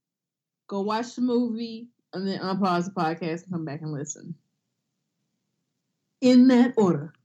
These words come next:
In that order. You gotta do it in that order. So, I,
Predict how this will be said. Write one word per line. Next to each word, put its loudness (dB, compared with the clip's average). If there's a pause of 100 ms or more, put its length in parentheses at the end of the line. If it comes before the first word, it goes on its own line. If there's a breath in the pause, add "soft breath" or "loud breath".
In 0
that 2
order. 2 (140)
You -6
gotta 0
do 4
it -2
in -4
that -4
order. -12 (680 soft breath)
So, -2 (1600)
I, 0